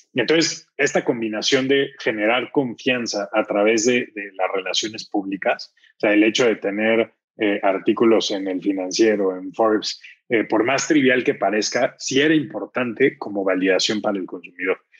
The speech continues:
Luego, eso ya apalancarlo en, en nuestra estrategia de, de, de publicidad digital,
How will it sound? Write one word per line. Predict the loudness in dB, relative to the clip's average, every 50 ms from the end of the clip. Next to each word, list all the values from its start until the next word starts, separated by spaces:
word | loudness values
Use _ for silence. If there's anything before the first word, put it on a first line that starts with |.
| _ _ _
Luego, | 2 4 4 6 4 4 2 2 0
eso | 0 0 2 0
ya | 2 2 2 2 2 0 -2 -4
apalancarlo | -6 -6 -6 -4 -4 -2 -2 -2 -4 -2 -2 0 0 0 2 4 4 4 4 2
en, | 0 -2 -6 -10 -14 -12
en | -10 -6 -4
nuestra | -2 -2 -2 -2 -4
estrategia | -4 -4 -4 -4 -2 0 -2 0 2 2 2
de, | 2 2 0 -2 -2 -4 -6 _ _ _ _ _ _
de, | -2 0 0 0 0
de | 0 0 0 0 0
publicidad | -2 -2 -2 0 0 0 2 2 2 2
digital, | 2 2 0 0 -2 -4 -2 0 2 2 2 2 0